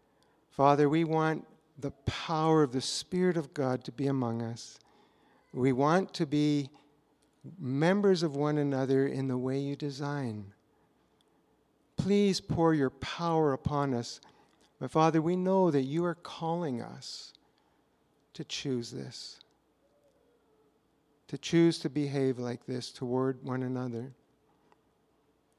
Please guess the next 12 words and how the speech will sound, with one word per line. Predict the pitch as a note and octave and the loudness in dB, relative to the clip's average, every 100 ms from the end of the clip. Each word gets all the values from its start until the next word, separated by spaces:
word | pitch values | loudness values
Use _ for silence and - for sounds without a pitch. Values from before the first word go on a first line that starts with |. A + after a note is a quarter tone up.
| - C#3+ | -20 -18
And | C#3 | -4
Father, | C#3+ C#3+ D3+ | -2 0 0
we | E3 E3 | -2 0
ask | D#3 D3 - - | -2 -2 -6 -12
genuinely, | D3 D3 D3 C3 A#2+ B2 A#2+ A#2+ A#2+ _ _ _ _ _ _ _ _ | -6 -4 -2 -4 -4 -4 -6 -8 -12 _ _ _ _ _ _ _ _
sincerely, | - C#3 B2 - F3 D#3+ C3+ A#2+ A#2 C3+ _ _ _ _ _ _ _ _ _ _ _ _ _ _ | -10 -8 -8 -8 -4 -2 0 -2 -6 -12 _ _ _ _ _ _ _ _ _ _ _ _ _ _
that | D3+ D3+ | -8 -4
you | D3 | -2
help | D#3 C#3+ | 0 0
each | D3+ E3 F3+ | -2 -4 -6
of | D3 | -4
us | C#3 C3+ - - - | -2 -4 -8 -14 -18